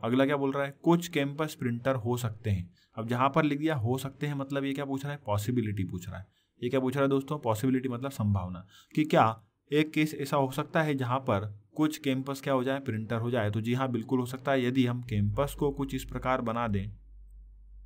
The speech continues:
तो यहाँ पर क्या हो सकता है दोस्तों? आपका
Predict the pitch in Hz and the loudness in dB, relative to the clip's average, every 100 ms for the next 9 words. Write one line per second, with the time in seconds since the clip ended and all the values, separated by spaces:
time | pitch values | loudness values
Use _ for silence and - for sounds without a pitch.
0 | - - - - - - - 110 104 101 | -18 -18 -18 -20 -20 -14 -6 -2 0 0
1 | 120 131 131 135 127 120 123 - 127 120 | 0 0 -2 0 -2 -4 -8 -6 -4 -4
2 | 120 139 151 190 - 107 - 131 | -6 -6 -6 -10 -6 -6 -4 -6